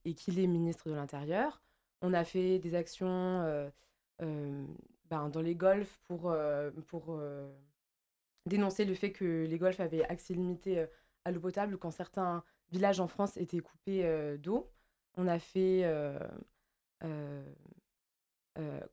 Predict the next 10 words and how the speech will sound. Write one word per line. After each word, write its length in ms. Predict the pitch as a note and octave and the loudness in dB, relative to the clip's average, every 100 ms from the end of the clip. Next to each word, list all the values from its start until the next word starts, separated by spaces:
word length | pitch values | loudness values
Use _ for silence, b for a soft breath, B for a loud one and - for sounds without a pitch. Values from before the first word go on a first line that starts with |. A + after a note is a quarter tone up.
| _ | _
quand, 320 | F3+ F3 - | -4 -4 -2
euh, 200 | F#3 E3+ | -2 0
en, 100 | E3+ | 0
dans 180 | E3+ F3+ | -2 -2
l'entre-deux 380 | F3 F3 F#3 F#3 | -2 -2 -2 -4
tours, 320 | - G3 F3+ | -2 -2 2
euh, 120 | E3 | 2
de 140 | D3+ E3 | 2 0
la 100 | D#3 | 0
présidentielle, 760 | - E3 E3 E3 - F#3 F3+ | -2 -6 -4 -4 0 0 0